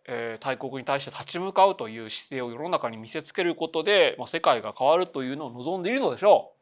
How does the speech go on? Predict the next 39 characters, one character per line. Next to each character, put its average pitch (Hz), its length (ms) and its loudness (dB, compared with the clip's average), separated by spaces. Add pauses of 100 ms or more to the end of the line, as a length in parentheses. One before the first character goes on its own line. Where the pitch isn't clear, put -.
(880)
う。 175 40 -8
も 175 440 2
う、 - 120 -20
ヘ 220 100 6
リ 214 60 6
で 180 80 8
空 180 240 -2
中 196 320 2
ウ 185 60 0
ク 208 140 0
ラ 233 180 10
イ 220 40 2
ナ 160 120 2
と 120 120 -6
か、 131 440 6
も 135 300 -2
う - 40 -2
言 156 100 6
え 214 80 10
る 233 120 6
状 214 180 6
態 214 220 8
じ 196 60 0
ゃ - 20 2
な 185 100 6
く 185 40 -8
な 277 100 10
っ 285 40 0
て 285 80 -4
き 233 60 0
ま 285 120 8
し - 60 2
た。 - 240 4 (1040)
も 120 1400 -6
う、 - 40 -20
大 131 160 -12
変、 151 260 -12 (240)
こ 127 100 -14
の、 123 320 -6